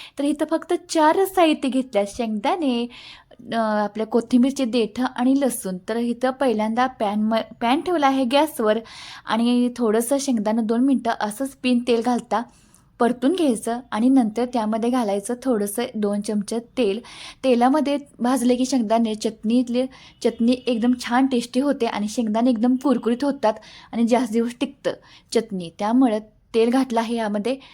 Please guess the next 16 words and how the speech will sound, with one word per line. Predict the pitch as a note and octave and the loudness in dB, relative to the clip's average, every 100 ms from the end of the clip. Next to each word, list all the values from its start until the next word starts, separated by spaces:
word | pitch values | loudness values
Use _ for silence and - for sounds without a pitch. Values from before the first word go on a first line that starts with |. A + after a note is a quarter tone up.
| - - | -20 -6
आणि | G#3+ A#3 | 0 2
लसूण | A#3 - B3 | 2 2 2
घालून | B3+ C4+ A3 A#3 | 4 4 0 -2
थोडंसं | A#3 G#3 G#3 B3+ B3+ | -2 -2 0 -2 0
तेल | B3 D4+ | 0 2
त्या | D4 C#4+ - _ - - _ | 0 -2 -4 _ -20 -20 _
लसणावर | A3 A3 A3 A3 A3+ | 0 0 2 2 4
घातलं | B3+ C4 A3+ | 2 2 0
आहे. | C4 | 2
लसूणसुद्धा | A#3+ A#3+ A#3+ B3+ A#3 | 0 2 0 2 0
चांगला | A#3 B3+ A3+ | 0 0 0
करपूस | A3+ A#3 A#3 B3+ C#4+ | 0 -2 0 -4 0
भाजून | C#4 A#3 B3+ | 2 4 4
घ्यायचा. | C4+ B3 A3 | 4 2 0
या | A3+ A#3 | -2 -2
शेंगदाण्याबरोबर, | B3+ A3+ G#3+ B3 B3 C4+ A3 G#3 | -2 -2 2 2 4 2 0 0